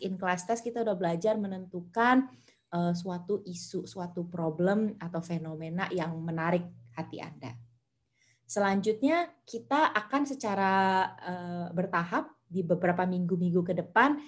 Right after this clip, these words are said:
kita akan belajar jenis-jenis metodologi yang ada, sehingga Anda bisa informed, bisa well informed untuk memilih,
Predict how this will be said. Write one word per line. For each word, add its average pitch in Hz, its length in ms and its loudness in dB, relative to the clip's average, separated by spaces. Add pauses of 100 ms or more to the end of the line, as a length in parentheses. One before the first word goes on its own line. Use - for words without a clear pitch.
(120)
kita 220 380 -2
akan 208 160 0
belajar 185 400 4
jenis-jenis 175 560 -2
metodologi 165 720 0
yang 175 80 -2
ada, 160 480 0 (240)
sehingga 180 560 2
Anda 190 160 2
bisa 185 320 -4 (1080)
informed, 220 720 8 (160)
bisa 185 240 -4
well 185 240 4
informed 202 560 2
untuk 202 240 -4
memilih, 208 400 2